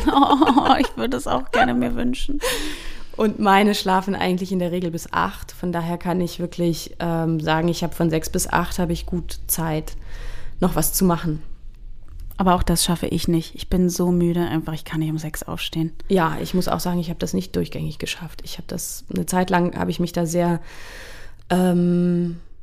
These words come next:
Speaker 2: war das aber für mich auch einfach eine ganz, ganz besondere Zeit, ob ich da nun wirklich produktiv war und was gearbeitet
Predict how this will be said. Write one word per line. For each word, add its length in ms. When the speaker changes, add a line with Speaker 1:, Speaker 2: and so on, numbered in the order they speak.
Speaker 2:
war 140
das 140
aber 140
für 160
mich 260
auch 200
einfach 240
eine 100
ganz, 280
ganz 200
besondere 440
Zeit, 540
ob 140
ich 120
da 140
nun 200
wirklich 280
produktiv 760
war 260
und 160
was 180
gearbeitet 580